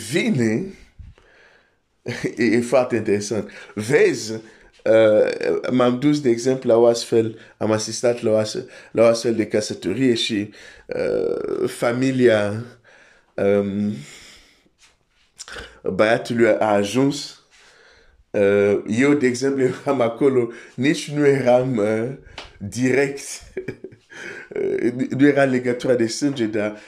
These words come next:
e ram tchèlman e bon preten, euh, a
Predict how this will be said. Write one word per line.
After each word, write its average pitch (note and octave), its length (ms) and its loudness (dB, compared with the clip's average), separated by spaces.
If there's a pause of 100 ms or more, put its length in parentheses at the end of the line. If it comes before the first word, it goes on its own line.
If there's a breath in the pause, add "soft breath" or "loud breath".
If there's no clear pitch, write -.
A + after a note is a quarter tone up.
(140)
e B2 160 -2
ram C3+ 160 2
tchèlman D3 400 2
e B2 80 4
bon B2+ 240 0
preten, C#3 540 -2 (580 loud breath)
euh, G#2 760 2 (1080 soft breath)
a G#2+ 400 2